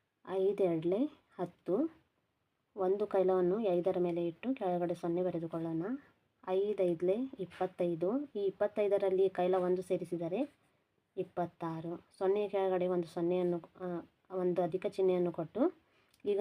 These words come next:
ನಾವು ಒಂದರಿಂದ ಗುಣಿಸೋಣ. ಒಂದು ಎರಡ್ಲೆ ಎರಡು, ಒಂದು ಐದ್ಲೆ ಐದು, ಸೊನ್ನೆ, ಆರರಲ್ಲಿ ಎರಡು ಸೇರಿಸಿದರೆ ಎಂಟು, ಎರಡರಲ್ಲಿ ಐದು ಸೇರಿಸಿದರೆ ಏಳು.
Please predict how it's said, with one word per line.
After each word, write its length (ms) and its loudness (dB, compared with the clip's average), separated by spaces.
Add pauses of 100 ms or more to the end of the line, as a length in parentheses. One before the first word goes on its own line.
(100)
ನಾವು 140 0 (140)
ಒಂದರಿಂದ 400 2 (120)
ಗುಣಿಸೋಣ. 380 -2 (200)
ಒಂದು 220 2
ಎರಡ್ಲೆ 400 0 (1160)
ಎರಡು, 340 -4 (1000)
ಒಂದು 220 4 (100)
ಐದ್ಲೆ 260 -2 (880)
ಐದು, 280 -6 (1900)
ಸೊನ್ನೆ, 380 0 (800)
ಆರರಲ್ಲಿ 540 0
ಎರಡು 160 0
ಸೇರಿಸಿದರೆ 540 -4 (160)
ಎಂಟು, 320 -2 (840)
ಎರಡರಲ್ಲಿ 760 2 (240)
ಐದು 160 -2
ಸೇರಿಸಿದರೆ 560 -8 (560)
ಏಳು. 360 -2